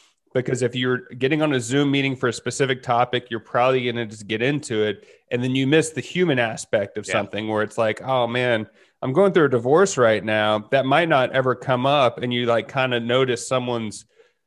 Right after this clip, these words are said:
Speaker 1: eh, like, slacking, and maybe you're gonna lash out at 'em when otherwise, like, the human aspect of it, you're like, "Well,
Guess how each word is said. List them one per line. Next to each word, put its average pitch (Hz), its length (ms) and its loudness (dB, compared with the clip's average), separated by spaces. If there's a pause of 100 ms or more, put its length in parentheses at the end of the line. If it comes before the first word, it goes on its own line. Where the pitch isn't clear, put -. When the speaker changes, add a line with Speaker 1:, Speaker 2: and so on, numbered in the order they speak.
(300)
Speaker 1:
eh, 98 140 -10 (420)
like, 127 260 -4
slacking, 131 800 -2
and 117 220 -4
maybe 127 360 0
you're 120 180 -2
gonna 120 200 0
lash 113 320 0
out 135 200 2
at 107 140 2
'em 107 160 -4
when 110 280 -6 (100)
otherwise, 113 600 2
like, 113 160 -4
the 107 60 -14
human 139 380 -2
aspect 101 500 -6
of 101 140 -4
it, 101 40 -10
you're 101 100 -6
like, 104 160 -6
"Well, 110 380 -2